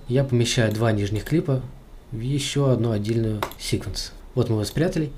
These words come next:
И теперь, когда мы здесь будем работать с эффектом, то у нас, а, эти эффекты будут обрабатываться правильно. Настраиваем эффект здесь. Мне нравится, как с этим луком выглядит небо.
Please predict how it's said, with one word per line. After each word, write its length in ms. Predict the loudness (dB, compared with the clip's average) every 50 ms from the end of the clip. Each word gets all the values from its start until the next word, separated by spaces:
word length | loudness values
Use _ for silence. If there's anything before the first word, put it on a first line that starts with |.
| -14 -16 -18 -18 -16 -14
И 40 | -12
теперь, 280 | -6 0 2 4 4
когда 260 | 4 2 0 2 2 2
мы 120 | 2 0
здесь 220 | 0 0 0 0
будем 240 | 0 0 0 0 0
работать 400 | 0 0 0 -2 -2 -2 -4 -6
с 520 | -6 -8 -8 -6 -4 -2 -2 -2 -4 -6 -8 -10 -12 -10
эффектом, 480 | -8 -6 -2 0 0 0 2 0 -2
то 180 | 2 2 4 4
у 100 | 4 4
нас, 340 | 4 4 2 2 0 -2 -4 -6
а, 140 | -6 -6 -6 -6
эти 240 | -8 -8 -6 -4
эффекты 260 | 0 0 0 2 0 0
будут 220 | 2 0 0 0
обрабатываться 520 | -2 -2 0 0 0 -2 -2 -4 -8 -8 -6
правильно. 360 | -4 -2 -2 -2 -4 -6 -10 -14 -16 -20 -18 -18 -18 -18 -18 -20 -20 -20 -20 -20 -20 -18 -8 -2
Настраиваем 720 | -2 -2 0 2 2 4 4 6 6 4 4 4 2 -2 -8 -10
эффект 260 | -6 0 0 2 2
здесь. 340 | 0 -2 -6 -6 -8 -10 -12 -14 -16 -18 -18 -18 -18 -20 -18 -18 -18 -18 -18 -20 -20 -20 -20 -20 -20 -20 -20 -20 -20 -20 -20 -20 -20 -20 -20 -20 -20 -20 -20 -20 -20 -20 -20 -20 -18 -16 -16 -16 -16 -12 -6 0
Мне 120 | 4 4
нравится, 240 | 6 6 4 4 2
как 120 | 0 0
с 80 | 2 2
этим 240 | 2 4 6 6 6
луком 300 | 6 6 6 4 4 6
выглядит 500 | 6 4 4 4 2 0 -2 -4 -6 -14 -8 0
небо. 400 | 4 6 6 6 6 4 -2 -6